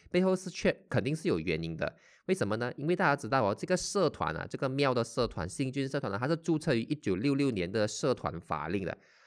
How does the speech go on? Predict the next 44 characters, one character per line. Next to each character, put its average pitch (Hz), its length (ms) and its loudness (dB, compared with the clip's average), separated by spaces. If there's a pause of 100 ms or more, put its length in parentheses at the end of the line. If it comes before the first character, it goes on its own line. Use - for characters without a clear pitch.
(180)
而 127 120 6
根 180 240 2
据 208 180 -2
这 208 100 -2
个 208 120 0
社 208 240 0
团 131 200 0
法 92 180 0
令 139 200 -2
的 143 140 0
第 156 160 -2
九 87 380 0 (760)
条、 85 400 0 (160)
第 151 80 0
九 92 220 0
挂 107 180 4
号 107 160 4
C 85 340 -8
条， 82 380 0 (1120)
就 196 100 2
说 135 240 2
到 131 200 2
呢， 104 260 -2 (280)
所 127 360 2
有 120 220 4
在 135 360 2
本 92 280 0
法 85 260 0
令 110 220 -2
之 101 200 -6
下 101 260 0
注 120 280 -4
册 113 240 -2
的 90 240 0
社 131 260 -4
团 90 240 -2
呢， 87 180 -2
都 101 200 -2
需 110 200 -6
要 120 120 0
委 90 240 0
任 95 240 0
一 113 60 -6
个 92 260 0